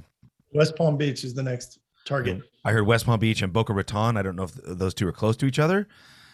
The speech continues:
Speaker 2: but we
Speaker 1: Yeah.
Speaker 2: literally see these, these locusts moving from place to place and just devouring all of the culture and all of the middle ground and, and leaving nothing of value in their wake and then just moving on to the next, uh, fertile field to destroy.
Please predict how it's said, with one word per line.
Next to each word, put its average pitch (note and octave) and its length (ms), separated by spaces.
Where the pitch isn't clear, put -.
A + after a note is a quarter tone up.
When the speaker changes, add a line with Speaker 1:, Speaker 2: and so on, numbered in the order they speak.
Speaker 2:
but B2+ 100
we A#2 120
Speaker 1:
Yeah. G#2+ 60
Speaker 2:
literally C#3 380
see D3+ 340
these, A#2+ 320
these G2 220
locusts A#2 840
moving C3 400
from G2+ 180
place C3+ 320
to - 80
place D3 480
and G2 180
just A2+ 480
devouring G#2 1200
all C#3 320
of G#2+ 140
the F2 100
culture F#2+ 520
and F2+ 180
all A2+ 240
of G2 100
the F#2+ 80
middle A#2+ 320
ground E2+ 580
and, G2 300
and F#2+ 160
leaving G2+ 360
nothing G#2 300
of F2+ 80
value G2 340
in F#2+ 60
their F2 140
wake F#2+ 260
and C#3 100
then B2+ 80
just E2+ 180
moving F2+ 340
on E2+ 240
to F2 100
the E2 80
next, E2+ 480
uh, C#2+ 260
fertile E2+ 280
field E2 260
to - 80
destroy. C#2+ 400